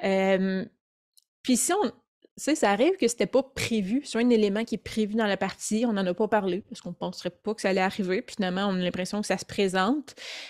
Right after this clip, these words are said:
Euh, ben, je pense que l'idée, c'est soit d'en parler après la game, ou, euh, comme j'ai dit tantôt, de, de développer une relation avec le personnage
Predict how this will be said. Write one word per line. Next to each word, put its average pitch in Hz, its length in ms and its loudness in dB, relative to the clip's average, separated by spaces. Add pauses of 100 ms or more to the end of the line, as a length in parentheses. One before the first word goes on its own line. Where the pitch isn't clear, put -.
(140)
Euh, 180 480 2 (920)
ben, 202 160 2
je - 60 -6
pense 233 300 2
que 214 120 2
l'idée, 202 420 2
c'est 190 340 -4
soit - 280 -2
d'en 196 160 -2
parler 196 340 0
après 202 160 -2
la 185 140 0
game, 214 500 0
ou, 269 300 2 (420)
euh, 185 340 0 (400)
comme 202 140 -4
j'ai 208 120 -2
dit - 140 -6
tantôt, 240 600 2
de, 185 420 0
de 185 140 0
développer 190 340 0
une 302 100 -2
relation 202 760 0
avec 185 200 -2
le 185 100 -4
personnage 196 1000 -2